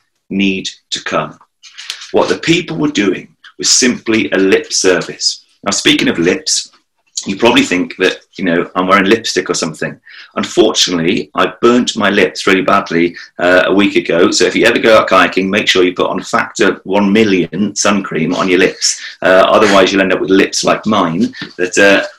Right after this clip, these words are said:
on enormous amounts of medication, are still looking a bit awful and, uh, needing a bit of time to heal. So, um, they were just doing lip service, but I just realised that me saying that is gonna make you look at my lips. Now, focus back on the PowerPoint, focus back on your, your, your scriptures,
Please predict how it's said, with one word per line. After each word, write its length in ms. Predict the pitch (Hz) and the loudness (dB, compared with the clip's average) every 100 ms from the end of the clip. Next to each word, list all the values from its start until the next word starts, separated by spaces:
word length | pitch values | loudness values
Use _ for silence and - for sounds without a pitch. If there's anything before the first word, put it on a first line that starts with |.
| - | -6
on 100 | 101 | 0
enormous 520 | 107 120 127 123 107 | 4 6 6 4 2
amounts 260 | 110 95 | 2 2
of 80 | - | 2
medication, 560 | 104 98 101 90 - 87 | 2 2 2 2 2 0
are 160 | - | 0
still 680 | 90 - - 123 98 90 - - - | 2 0 4 4 6 4 2 -4 -8
looking 280 | 92 95 98 | -4 -2 0
a 60 | 98 | 2
bit 120 | 98 | 2
awful 440 | 101 92 - 85 | 2 0 0 0
and, 180 | 82 92 | 0 2
uh, 200 | 90 85 | 0 2
needing 300 | 95 92 90 | 2 2 2
a 20 | |
bit 160 | 90 - | 0 0
of 80 | - | 0
time 220 | 95 87 | 0 0
to 100 | 85 | 0
heal. 300 | 104 92 76 | 2 4 4
So, 280 | - 98 85 - - - | 2 2 0 -6 -10 2
um, 320 | 104 104 - - | 4 4 -2 -4
they 220 | 113 147 | 4 6
were 160 | 160 - | 6 4
just 340 | 139 151 - | 4 4 2
doing 300 | - 98 - | 2 2 2
lip 380 | - 98 - - | 0 2 0 0
service, 540 | - 104 87 - - - | 2 2 0 -6 -6 0
but 160 | 95 | 0
I 60 | 90 | 0
just 200 | - 92 | -4 0
realised 380 | 92 90 90 - | 2 4 2 0
that 100 | - | 0
me 160 | 113 | 2
saying 320 | 110 90 87 | 2 0 0
that 160 | 87 80 | -2 -4
is 80 | - | -4
gonna 160 | 78 | -4
make 340 | 87 85 - - | -2 -4 -6 -8
you 100 | 87 | -4
look 260 | 87 - | -4 -6
at 80 | - | -10
my 160 | 85 82 | -6 -4
lips. 420 | 82 80 - - - - - | -6 -8 -12 -14 -14 -12 -4
Now, 240 | 98 - - _ - | -4 -6 -14 _ -6
focus 420 | 139 131 - - | 0 0 -2 -6
back 220 | - - | -4 -2
on 80 | 95 | -2
the 60 | |
PowerPoint, 480 | 90 110 113 107 101 | 0 0 2 0 0
focus 300 | 135 127 - | 2 2 0
back 220 | - 95 | -4 -4
on 100 | 95 | 0
your, 120 | 87 - | 0 2
your, 160 | - | 0
your 160 | - 87 | -2 -2
scriptures, 480 | - - - - | 0 2 0 -2